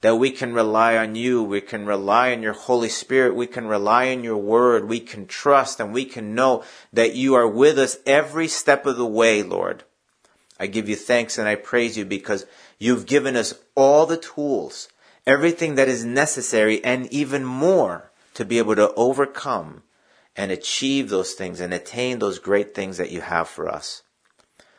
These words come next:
Help us, O Lord, to always remember, Lord God, and to always keep on moving forward, that when we persevere, when we abide in you, when we remain in you, when we are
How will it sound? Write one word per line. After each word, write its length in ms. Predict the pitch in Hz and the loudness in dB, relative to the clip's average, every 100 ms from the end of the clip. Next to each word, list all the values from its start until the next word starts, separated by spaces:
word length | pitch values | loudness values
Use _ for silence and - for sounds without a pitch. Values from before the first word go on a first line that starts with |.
| _ | _
Help 200 | - 135 | 0 2
us, 160 | 135 - | 2 -2
O 80 | 110 | -2
Lord, 300 | 104 113 110 | 4 4 4
to 100 | - | -4
always 640 | - 113 123 135 135 123 | 0 2 4 4 2 0
remember, 560 | 120 110 110 110 92 90 | -6 -4 -4 -4 -6 -6
Lord 280 | 90 87 85 | -4 -6 -6
God, 340 | 80 80 - _ _ _ _ | -10 -10 -16 _ _ _ _
and 120 | - 101 | -16 -8
to 80 | 104 | -4
always 380 | 107 113 120 117 | 2 4 4 0
keep 240 | - 123 | -8 -2
on 180 | 113 104 | 0 0
moving 300 | 107 107 104 | -4 -4 -8
forward, 520 | - 98 90 90 87 | -6 -2 -2 -4 -6
that 200 | 90 - _ _ _ _ | -10 -12 _ _ _ _
when 180 | 92 95 | -8 -6
we 120 | 98 | -6
persevere, 880 | - - 135 - 117 101 101 98 95 | -4 0 0 0 -6 -4 -4 -2 -4
when 220 | 90 90 | -8 -8
we 140 | 95 | -4
abide 580 | 92 90 95 107 123 117 | -2 -2 2 2 2 0
in 120 | 95 | -6
you, 120 | 90 | -10
when 240 | 87 98 98 | -6 -6 -4
we 120 | 110 | -6
remain 560 | 104 104 101 113 127 120 | -4 -4 -2 -2 -2 -4
in 160 | 95 | -8
you, 140 | 87 85 | -10 -6
when 280 | 98 98 | -6 -6
we 260 | 95 123 131 | -6 -4 0
are 300 | 120 107 - | 2 2 -2